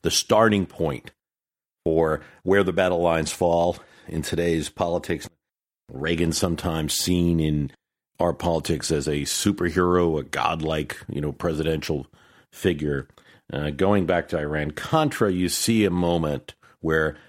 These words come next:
the administration really botched it up as a foreign policy operation. They botched it up as a media story. They botched up the reaction to it. And it almost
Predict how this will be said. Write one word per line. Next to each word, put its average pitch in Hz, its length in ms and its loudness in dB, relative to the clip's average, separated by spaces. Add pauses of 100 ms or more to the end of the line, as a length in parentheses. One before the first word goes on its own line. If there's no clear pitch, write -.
(200)
the 95 120 2
administration 101 800 0
really 98 300 2 (200)
botched - 400 -2
it 78 100 0
up 67 240 -2
as 80 240 -2
a 69 340 -2
foreign 92 220 2
policy 123 400 2
operation. 127 640 0 (440)
They 85 80 -4
botched - 420 -6
it 85 80 0
up 85 180 0
as 78 120 -2
a 76 60 0
media 95 380 0
story. 87 720 -2 (760)
They 76 80 -6
botched 85 340 -6
up 82 160 -4
the 80 80 -4
reaction 90 600 -2
to 87 260 0
it. 78 220 -4 (400)
And 131 120 6
it 135 140 4
almost 104 760 2